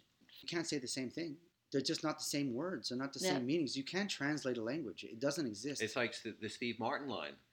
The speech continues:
Speaker 3: "Oh, the French, they've got a different word for everything."
Speaker 1: Well,
Speaker 2: Yeah.
Speaker 1: it's just like when I w-, we were doing a song in Russian with my Mishka.
Speaker 3: Right.
Speaker 1: And, uh,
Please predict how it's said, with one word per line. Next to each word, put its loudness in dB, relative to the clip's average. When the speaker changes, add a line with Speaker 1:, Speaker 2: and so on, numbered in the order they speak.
Speaker 3:
"Oh, 6
the -2
French, 2
they've -2
got 2
a 2
different 2
word 2
for -2
everything." -2
Speaker 1:
Well, 10
Speaker 2:
Yeah. 8
Speaker 1:
it's 6
just 6
like 4
when 8
I 10
w-, 6
we 6
were 8
doing 4
a 2
song 6
in 2
Russian 0
with -12
my -4
Mishka. -2
Speaker 3:
Right. -2
Speaker 1:
And, 2
uh, 2